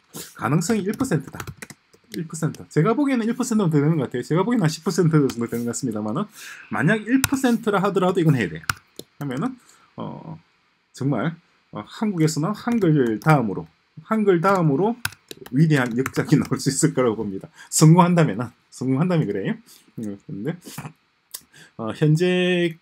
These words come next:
가능성은, 제가 보는 가능성은 제가 보기엔 한 십 프로 되는 것 같아요. 네, 그래서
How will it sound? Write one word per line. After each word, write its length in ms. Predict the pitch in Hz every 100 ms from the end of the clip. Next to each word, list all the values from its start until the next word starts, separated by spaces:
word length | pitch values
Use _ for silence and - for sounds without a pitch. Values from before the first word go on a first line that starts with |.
| _ -
가능성은, 560 | 123 143 156 160 151
제가 280 | 135 135 196
보는 240 | 196 202
가능성은 580 | 180 147 151 156 156 269 - - -
제가 200 | - 160
보기엔 200 | 196 202
한 80 | 170
십 160 | 156 -
프로 120 | 175
되는 200 | 101 98
것 140 | 87
같아요. 220 | - 80 78 _ _
네, 100 | 92 - -
그래서 420 | 104 - 120